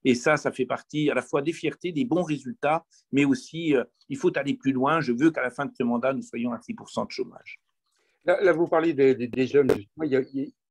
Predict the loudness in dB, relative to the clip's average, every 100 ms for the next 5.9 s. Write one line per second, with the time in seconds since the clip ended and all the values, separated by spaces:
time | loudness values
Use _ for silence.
0 | -18 -16 -8 -4 -4 -4 -2 2 2 2
1 | 0 0 0 0 -2 -4 -8 0 0 0
2 | -12 -20 _ 0 4 2 2 -2 -2 -4
3 | -4 -2 -2 -2 -4 -4 -4 -4 -4 -8
4 | -6 -4 -4 -6 -10 -12 -6 -6 -6 -8
5 | -10 -14 -12 -8 -2 0 0 -4